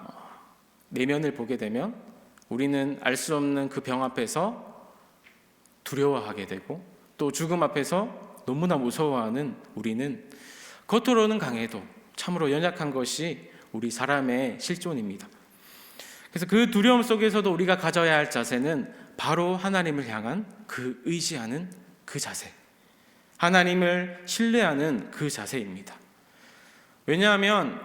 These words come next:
하나님께서는, 어, 믿는 우리들을 보시며, 어, 우리의 상황을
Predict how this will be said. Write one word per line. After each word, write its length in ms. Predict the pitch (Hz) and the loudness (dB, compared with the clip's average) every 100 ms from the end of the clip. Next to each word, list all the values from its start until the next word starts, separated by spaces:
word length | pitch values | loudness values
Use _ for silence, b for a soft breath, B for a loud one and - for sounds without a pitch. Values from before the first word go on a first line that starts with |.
| - | -14
하나님께서는, 920 | - 220 226 214 165 160 151 180 139 - - | -4 0 2 2 -2 -2 0 0 -2 -8 -14
어, 160 | 104 | -14
믿는 360 | - 131 160 175 | -6 -4 0 0
우리들을 540 | 127 123 151 143 135 | 0 -2 0 0 0
보시며, 540 | 127 101 123 120 143 107 - B B B B | -2 -6 -4 -2 -2 -6 -12 B B B B
어, 80 | 101 | -8
우리의 300 | 113 160 170 | -2 2 2
상황을 800 | 170 202 196 196 196 117 - | 2 2 4 4 2 0 -8